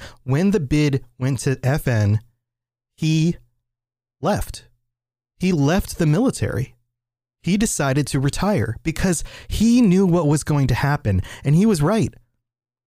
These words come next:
Five years later is when the second Central American conflict takes place. He knew ahead of time, five years early, that that, that rifle,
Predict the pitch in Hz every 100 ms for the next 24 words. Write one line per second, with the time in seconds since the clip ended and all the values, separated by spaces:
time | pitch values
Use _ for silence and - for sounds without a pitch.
0 | _ - 156 170 170 170 170 - 143 127
1 | 107 95 127 120 127 123 117 - - 156
2 | 151 180 - - 143 127 - 131 123 120
3 | 120 110 - 113 107 110 104 - - _
4 | - 113 - - 95 87 - - - _
5 | _ _ _ - 160 185 165 139 143 131
6 | - 107 90 - - - - 143 147 147
7 | 123 127 123 113 127 113 104 92 95 -
8 | _ _ 131 117 131 - 120 _ _ _
9 | _ 135 143 135 135 120 101 -